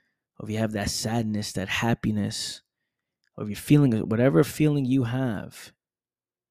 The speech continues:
there needs to be a form of expression and outlet something that you go to, something healthy that you do that will,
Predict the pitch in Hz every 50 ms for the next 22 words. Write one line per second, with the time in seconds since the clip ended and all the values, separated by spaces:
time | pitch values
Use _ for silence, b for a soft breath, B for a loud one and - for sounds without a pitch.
0 | _ _ _ _ _ _ _ _ - 110 107 117 135 147 - - - 131 - 120
1 | 117 113 107 101 - - - 104 104 - - - 123 117 113 98 - - - -
2 | - - - 117 113 123 - - - 98 92 - 98 95 - - 117 120 - -
3 | - 87 - - _ _ _ _ _ _ _ - - - 131 131 123 - 123 120
4 | 113 107 98 - - 107 110 104 - 110 113 117 113 - - 110 107 95 - -
5 | 120 117 - 123 113 107 - - - - - 135 147 143 - - 110 98 - 101
6 | - - 110 110 107 107 113 117 110 104 76 - 131 _ b b b b b b
7 | b b b b b b b b b _ _ _ _ _ _ _ _ _ - -
8 | _ _ _ _ _ _ _ _ _ _ - 120 120 113 104 - - 117 117 113
9 | 107 107 104 104 101 - 98 131